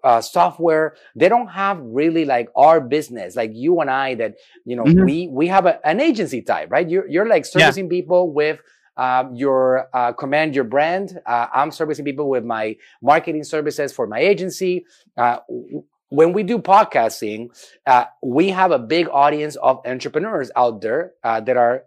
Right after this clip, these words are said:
Speaker 1: consuming that content when they're
Speaker 2: Mm-hmm.
Speaker 1: driving, uh, to, to the offices or doing exercise.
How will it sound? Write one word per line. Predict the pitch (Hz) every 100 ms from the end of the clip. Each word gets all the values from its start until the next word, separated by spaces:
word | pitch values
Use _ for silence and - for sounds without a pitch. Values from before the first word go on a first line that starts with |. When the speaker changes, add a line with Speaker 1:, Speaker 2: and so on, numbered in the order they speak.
| -
Speaker 1:
consuming | 151 135 208 220 202 151
that | 143 151 -
content | - 190 196 104 98 - - _
when | 123 127
they're | 113 107
Speaker 2:
Mm-hmm. | 170
Speaker 1:
driving, | 165 185 196 196 202 185
uh, | 143 139 139 135
to, | 131 156
to | 156 156
the | 143
offices | 175 180 180 - 175 170 -
or | 110 110
doing | 113 208 196
exercise. | 196 - 170 185 180 180